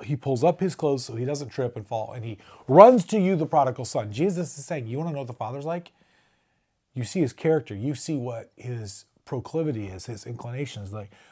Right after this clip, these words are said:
what he's drawn to, what he's going to be like. You're seeing it through me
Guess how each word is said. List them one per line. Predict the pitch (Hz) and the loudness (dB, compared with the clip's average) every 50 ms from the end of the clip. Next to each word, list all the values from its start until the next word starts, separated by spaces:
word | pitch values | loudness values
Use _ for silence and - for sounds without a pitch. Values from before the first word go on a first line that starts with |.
| - _ | -20 _
what | - 131 131 - | -16 -16 -14 -10
he's | 139 135 113 101 | -8 -8 -8 -8
drawn | 95 - 127 131 151 170 170 160 135 | -6 -4 0 4 4 4 4 4 0
to, | - 123 113 | -2 -4 -4
what | 117 123 | -2 -4
he's | 123 117 | -4 -4
going | 104 - 117 113 104 | -6 -8 -10 -10 -10
to | 101 | -10
be | 98 101 143 170 185 | -8 -4 -2 0 2
like. | 165 143 123 - - - - - - - | 2 0 0 -2 -8 -16 -20 -20 -10 -8
You're | 131 123 123 123 117 | -4 -2 -2 -2 -2
seeing | - - - - - 233 254 269 262 254 | -4 -4 -4 -2 -2 0 0 2 4 4
it | 247 - - | 4 2 2
through | - - 185 196 190 180 165 | 0 2 4 6 6 6 4
me | 165 180 180 170 135 113 | 4 4 2 2 2 -2